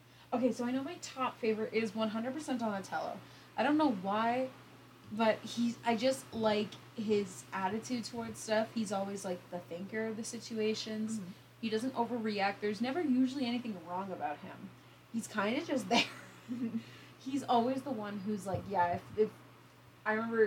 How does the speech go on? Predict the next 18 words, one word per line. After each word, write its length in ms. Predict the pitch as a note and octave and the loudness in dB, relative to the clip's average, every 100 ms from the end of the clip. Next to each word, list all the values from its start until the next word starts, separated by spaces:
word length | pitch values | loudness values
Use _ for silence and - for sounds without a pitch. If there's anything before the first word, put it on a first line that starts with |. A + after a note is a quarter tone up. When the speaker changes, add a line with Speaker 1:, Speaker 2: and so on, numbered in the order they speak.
| - | 4
Speaker 1:
it 80 | A3 | 0
was 120 | G#3+ | 2
always 240 | G3+ G3+ F#3+ | 0 -2 -6
the 100 | F#3 | -10
thing, 260 | G3 F#3+ - - | -10 -10 -8 -4
I, 200 | G3+ - | -4 -2
there 100 | A3 | 0
was 100 | G#3 | 0
an 60 | G3 | 0
episode 340 | F#3 F#3 G3 F#3 | -6 -4 -4 0
where 160 | F#3 | 0
it 80 | F3 | 0
was 140 | F#3+ F#3 | -2 0
like, 260 | F#3 E3+ - | 0 0 -8
because 720 | - - G3 G3 F3+ - - - | -8 -4 -4 -4 -8 -10 -12 -2
Donnie 240 | F#3+ F#3+ F#3+ | 4 4 2
wasn't 300 | G3 F#3 F#3+ | -4 -6 0
there, 340 | F#3 G3 G#3+ | 0 0 -2